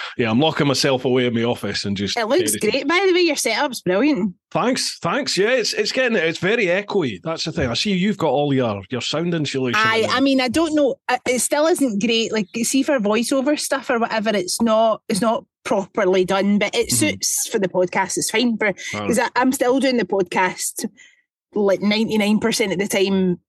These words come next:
Speaker 2: remotely, even
Speaker 1: Uh-huh.
Speaker 2: though we can do it in person. I think just it's the ease in it of
Speaker 1: Aye.
Speaker 2: people not having to come to the house or m-, me go to them. Um,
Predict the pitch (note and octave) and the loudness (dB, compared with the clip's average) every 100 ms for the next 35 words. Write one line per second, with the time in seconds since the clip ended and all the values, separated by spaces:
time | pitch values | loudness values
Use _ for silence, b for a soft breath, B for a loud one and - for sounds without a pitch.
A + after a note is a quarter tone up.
0 | - G#3 G#3+ G#3 G#3+ A#3+ A3 F3 _ A#3 | -4 0 4 2 2 0 0 -4 _ -2
1 | G3 G3+ F#3+ F#3 - A3 A#3 A#3 G#3 A3+ | 2 2 4 2 0 0 2 2 2 0
2 | A3 - G3+ G3+ F#3+ D#3+ G3 - - - | 0 0 -2 -2 -4 -2 -2 -2 -4 -10
3 | B B B B - F#3 - G3+ A3 A3 | B B B B -6 -4 -2 -2 2 2
4 | A3 A#3 A#3 - G3 F#3 F3 F#3+ F#3 G3+ | 2 0 -2 -2 0 0 -2 -4 -4 -2
5 | F#3 G3+ G3 G3 G3 G3 F#3+ F#3+ G3+ F3+ | 0 0 2 2 0 0 0 -2 -2 -2
6 | G3+ F#3+ F3 G3+ F#3 F3+ F3 F3+ F3 F#3+ | 0 0 2 2 2 2 0 -4 -4 -2
7 | G3+ G3 F3+ G3 - G3 F#3+ G#3 A#3 G#3 | 0 2 2 0 0 2 4 4 4 2
8 | - F#3+ G3 F3+ | 0 0 2 2